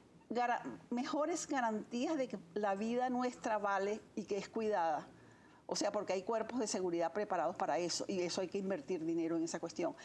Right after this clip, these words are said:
De que nuestras universidades sean las mejores del mundo. Nuestras universidades hoy están al borde del cierre. Solamente se les concede el treinta por ciento de su presupuesto, en termi-, en promedio a todas. Entonces, este, yo diría que estamos en una circunstancia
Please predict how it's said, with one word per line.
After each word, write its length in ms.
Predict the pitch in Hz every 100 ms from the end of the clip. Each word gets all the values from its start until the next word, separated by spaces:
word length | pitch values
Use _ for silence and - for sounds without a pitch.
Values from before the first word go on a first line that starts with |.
| - -
De 140 | 226
que 100 | 240
nuestras 300 | 233 - 226
universidades 600 | 233 214 208 - 185 240
sean 180 | 277 277
las 100 | 294
mejores 300 | 240 220 262
del 140 | 240
mundo. 340 | 254 440 320 - - - - - - -
Nuestras 280 | 220 330 247
universidades 580 | 226 208 196 - 196 262
hoy 100 | 339
están 220 | 330 370
al 120 | 339
borde 300 | 254 214 190
del 140 | 175 165
cierre. 360 | - - - -
Solamente 560 | - 196 190 208 214 247
se 100 | 294
les 140 | 262
concede 340 | - 185 175 180
el 80 | 190
treinta 320 | 202 190 196
por 140 | 180
ciento 260 | 175 160 185
de 80 | 175
su 140 | 170
presupuesto, 680 | - 165 151 - - - -
en 140 | 180
termi-, 300 | 165 170 -
en 140 | 175 175
promedio 500 | 165 160 294 247 185
a 60 |
todas. 560 | 151 226 247 - - - - - - - -
Entonces, 580 | 196 208 220 330 320 - - - -
este, 460 | 202 - 196 175
yo 140 | 190 196
diría 380 | 220 247 262 285
que 460 | - 240 196 180 - - - - - -
estamos 420 | 208 - 185 180 277
en 100 | 247
una 200 | 208 -
circunstancia 800 | 262 240 240 - 175 - -